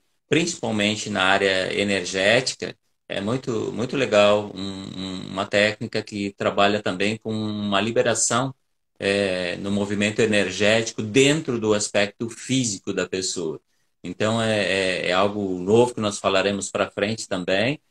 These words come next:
mas é mais uma ferramenta de muito resultado. É, então, o cliente vai ter a opção,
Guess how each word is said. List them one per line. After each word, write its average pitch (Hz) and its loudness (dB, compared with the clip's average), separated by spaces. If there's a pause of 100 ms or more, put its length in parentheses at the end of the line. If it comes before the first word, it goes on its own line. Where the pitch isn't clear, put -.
mas 104 0
é 110 2
mais 135 0
uma 151 2
ferramenta 123 0
de 117 -4
muito 127 2
resultado. 113 2 (500)
É, 104 2
então, 117 2
o 101 -2
cliente 120 0
vai 113 4
ter 117 4
a 95 0
opção, 123 0